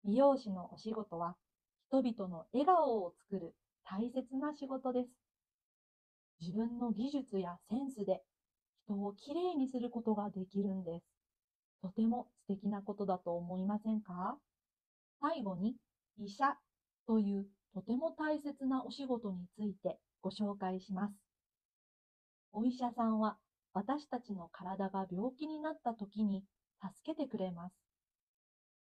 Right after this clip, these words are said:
また、怪我をした時に治してくれる大切なお仕事をしています。お医者さんは私たちの体について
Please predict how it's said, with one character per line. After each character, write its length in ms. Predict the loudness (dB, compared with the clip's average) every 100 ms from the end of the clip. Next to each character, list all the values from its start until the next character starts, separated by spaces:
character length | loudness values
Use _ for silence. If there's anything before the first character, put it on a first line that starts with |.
| _ -10
ま 140 | -8
た、 240 | 0 0 0 _ _ _ _
怪 100 | 0
我 160 | 2 2
を 60 | 0
し 120 | -2
た 120 | -4
時 280 | -2 -2 -2
に 200 | -2 -4 _ _ -6
治 300 | 0 2 0
し 20 | 0
て 140 | -2
く 140 | 0
れ 120 | -4 -4
る 180 | -8 -12 -10
大 220 | -6 -4
切 240 | -4 -4 -4
な 180 | -4
お 60 | -4
仕 140 | -6
事 260 | -6 -4 -4
を 200 | -4 -8
し 120 | -12
て 80 | -10
い 140 | -6
ま 160 | -4 -6
す。 60 | -8 _ _ _ _ _ _ _ _ _ _ _ _ -4
お 120 | -2
医 80 | -2
者 140 | -4
さ 140 | -4 -4
ん 140 | -2
は 200 | -2 -2 _ _ _ -8
私 320 | -2 -2 -2
た 140 | -4
ち 120 | -4 -8
の 140 | -10 -10
体 340 | -4 0 2
に 180 | 2 0
つ 160 | -4
い 80 | -4
て 240 | 0 -2